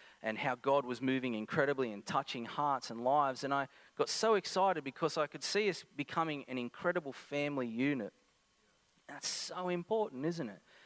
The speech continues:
We've got a, a great family,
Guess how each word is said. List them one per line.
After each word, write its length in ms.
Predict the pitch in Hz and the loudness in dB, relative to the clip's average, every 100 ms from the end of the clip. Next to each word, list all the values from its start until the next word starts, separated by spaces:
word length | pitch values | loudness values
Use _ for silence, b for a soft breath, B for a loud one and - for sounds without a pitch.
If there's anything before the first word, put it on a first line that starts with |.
| B B | B B
We've 280 | 170 208 - | 2 2 0
got 200 | 156 139 | 0 2
a, 220 | 117 104 120 | 0 -2 -6
a 80 | 120 | -8
great 560 | - 147 143 180 196 - | -8 -6 0 0 0 -6
family, 580 | - 175 180 156 98 | -6 -4 -2 -4 -8